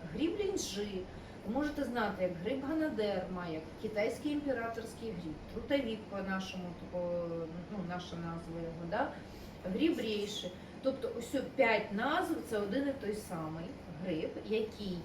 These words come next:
є, е, вищим грибом в царстві грибів. І своїм, е, складом він, е, до речі, у нас він є в живому вигляді, він своїм складом, е, пригнічує, е,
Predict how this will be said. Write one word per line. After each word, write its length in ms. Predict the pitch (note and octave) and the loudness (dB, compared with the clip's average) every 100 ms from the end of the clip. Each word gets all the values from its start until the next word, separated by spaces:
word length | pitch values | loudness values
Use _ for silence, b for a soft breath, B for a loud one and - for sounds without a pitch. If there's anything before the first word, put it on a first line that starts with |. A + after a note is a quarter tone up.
| - | -2
є, 300 | G#3+ D4 F4 - B B B B B F3+ | 4 4 2 -4 B B B B B -4
е, 680 | F#3 F#3 F#3 F3+ F3+ F3+ F3+ F3 | 0 2 2 2 4 6 4 4
вищим 580 | - D#4+ E4+ - - C4+ A3 F3+ | 8 10 10 8 2 2 2 0
грибом 480 | G#3+ G#3 F3+ D4 F#4 | 0 0 4 6 6
в 300 | F#4 C#4 - | 4 -2 -2
царстві 520 | A3 A#3+ A#3 - A3 F3 G3 | 4 4 2 -2 -2 0 -2
грибів. 400 | G#3 F#3 F#3+ D3+ - - - - - F3 | -2 -2 -2 -4 -6 -12 -12 -12 -10 -10
І 20 | |
своїм, 520 | - G3+ A3+ D#4 E4 | -4 0 6 10 10
е, 320 | A#3+ - F#3+ | 6 0 -4
складом 600 | F#3+ - B3+ E4+ G#4 C4 F#3+ F3 | -4 2 6 8 8 6 4 0
він, 260 | A#3 D4+ D#4+ | 2 4 4
е, 840 | D#4+ - - - - - G3 G3 G3 | 2 -8 -12 -12 -10 -6 -4 -2 2
до 100 | G#3+ | 4
речі, 260 | B3 - A3 | 4 2 -4
у 40 | A3 | -2
нас 120 | A3 G#3 | -4 -4
він 140 | G3 G3+ | -2 0
є 100 | G3 | 0
в 200 | F#3 - | 0 -2
живому 340 | A3 A#3+ G#3 F#3+ | -2 0 0 2
вигляді, 560 | F4+ G4+ C4+ F3+ F3+ E3+ B B B F#3+ | 2 2 2 0 0 -4 B B B -2
він 180 | D4+ D4+ - | 0 0 0
своїм 300 | B3 A#3 G#3 | -2 -2 -4
складом, 600 | - C4+ D#4+ F#4 D4 G#3+ | -2 2 4 4 4 2
е, 360 | G3 - G3+ F#3+ | 0 -4 -4 0
пригнічує, 760 | C4+ B3+ C#4+ D#4+ - C4 A#3 | 0 2 2 2 -2 -4 0
е, 180 | G#3 F#3+ | 2 0